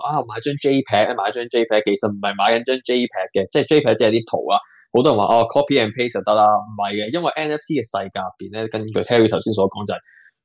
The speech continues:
每一個N F T都有個 ownership 嘅證明嘅，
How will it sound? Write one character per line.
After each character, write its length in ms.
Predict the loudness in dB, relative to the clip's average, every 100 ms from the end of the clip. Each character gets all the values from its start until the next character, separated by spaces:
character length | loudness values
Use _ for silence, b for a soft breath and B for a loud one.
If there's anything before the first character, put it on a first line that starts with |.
| _
每 240 | 2 4 4
一 40 | 2
個 80 | 2 4 2 -2
N 160 | -2 -2
F 120 | -2
T 80 | 0
都 120 | 4
有 140 | 4 2
個 100 | 0
ownership 520 | -2 -2 -4 -4 -8
嘅 160 | -8 -6
證 160 | -8
明 160 | -8 -12
嘅， 60 | -14